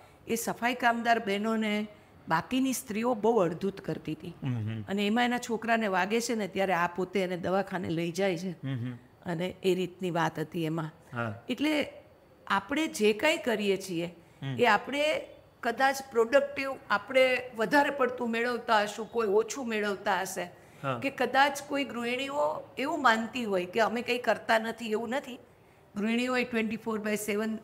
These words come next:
Speaker 1: કામ કરતી જ હોય છે.
Speaker 2: હમ.
Speaker 1: એટલે કોઈ પણ કામ છે એ નીચું નથી.
Speaker 2: હમ, હમ.
Speaker 1: એટલે મજૂરી કરતા હોય ને,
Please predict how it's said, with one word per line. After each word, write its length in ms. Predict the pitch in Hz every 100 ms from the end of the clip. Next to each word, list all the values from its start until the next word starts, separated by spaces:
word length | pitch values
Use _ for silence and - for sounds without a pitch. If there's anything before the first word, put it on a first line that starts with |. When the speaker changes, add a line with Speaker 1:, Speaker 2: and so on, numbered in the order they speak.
| -
Speaker 1:
કામ 280 | - 202 214
કરતી 380 | 202 202 226 240
જ 60 |
હોય 160 | 180 170
છે. 140 | 170
Speaker 2:
હમ. 600 | 170 - - - 143 131
Speaker 1:
એટલે 120 | 175 302
કોઈ 280 | 302 262
પણ 240 | 277 349 359 349
કામ 360 | 226 214 269
છે 440 | 285 - 269 196 - - - - -
એ 60 | 262
નીચું 540 | 247 233 226 - 349
નથી. 420 | 285 247 - 165 143 - - 143
Speaker 2:
હમ, 40 |
હમ. 220 | 139 117
Speaker 1:
એટલે 200 | 120 233
મજૂરી 440 | 226 180 170 202 240
કરતા 380 | 247 233 -
હોય 280 | 240 247 262
ને, 220 | 240 185